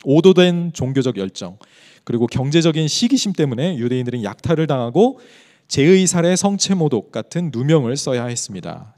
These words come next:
특히 스페인의 종교 재판소는 아주 악명 높은데 이 종교 재판소가 주로 탄압했던 대상이,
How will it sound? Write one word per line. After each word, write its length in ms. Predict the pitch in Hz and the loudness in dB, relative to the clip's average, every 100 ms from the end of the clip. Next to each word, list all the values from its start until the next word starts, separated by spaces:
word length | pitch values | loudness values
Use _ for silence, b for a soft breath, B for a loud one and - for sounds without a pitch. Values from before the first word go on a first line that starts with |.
| - | -20
특히 400 | - - 143 143 b b b b | -12 -6 -4 -4 b b b b
스페인의 420 | - 185 180 165 | -2 0 2 0
종교 440 | 143 135 143 147 | -2 -2 2 2
재판소는 460 | 127 139 - 131 127 | 2 -2 -4 -4 -8
아주 240 | 92 113 | -8 -6
악명 360 | 117 123 156 160 | -4 -2 0 2
높은데 540 | 123 - 123 180 90 - b b b b | 0 -4 -2 0 -2 -12 b b b b
이 120 | 151 | -4
종교 300 | - 156 226 | 2 4 4
재판소가 520 | 247 240 226 220 214 | 4 4 4 4 4
주로 420 | - - 147 220 | 4 0 -2 0
탄압했던 720 | 254 - 254 269 247 233 214 | 4 4 2 -2 -2 -2 0
대상이, 580 | 180 143 143 190 147 90 | 0 0 -2 -4 -6 -8